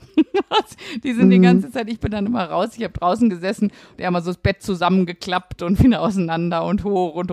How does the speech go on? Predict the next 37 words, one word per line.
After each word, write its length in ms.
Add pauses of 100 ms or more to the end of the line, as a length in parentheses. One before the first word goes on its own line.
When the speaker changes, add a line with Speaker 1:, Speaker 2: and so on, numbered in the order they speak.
Speaker 1:
runter. 460 (140)
Speaker 2:
<laughs> 140
Speaker 1:
Und 140
dann 140
gibt's 160
da 80
noch 100
einen 100
Speaker 2:
Ja, 40
Speaker 1:
Fernseher. 680
Speaker 2:
süß. 80 (160)
Speaker 1:
Also 240
die 160
dachten, 280
ich 120
wohne 180
da 60
im 60
Paradies 560
jetzt, 320
ne? 220 (760)
Speaker 2:
Ja, 100
Speaker 1:
Aber, 100
Speaker 2:
wahrscheinlich, 580
ne? 60
Speaker 1:
aber 160
ich 60
Speaker 2:
Essen 100
Speaker 1:
meine, 180
im 60
Speaker 2:
kriegen 140
sie 60
ja 60
auch 60
Speaker 1:
Endeffekt, 120
Speaker 2:
ans 160
Bett. 220